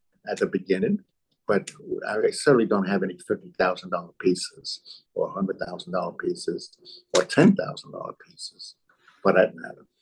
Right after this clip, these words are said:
Uh, I, I do have some quality work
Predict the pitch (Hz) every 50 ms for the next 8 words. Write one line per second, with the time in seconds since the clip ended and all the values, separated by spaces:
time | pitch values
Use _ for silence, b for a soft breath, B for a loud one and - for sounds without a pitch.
0 | b b b b b b _ - - 87 85 85 85 82 82 87 87 85 87 87
1 | - _ _ _ _ B B B B B B _ _ _ - - 98 98 95 92
2 | 98 101 90 110 107 90 87 95 95 95 - - - 95 92 90 - - - 104
3 | 98 87 80 78 87 87 87 85 87 87 - 90 87 - - 190 - - 240 -
4 | - -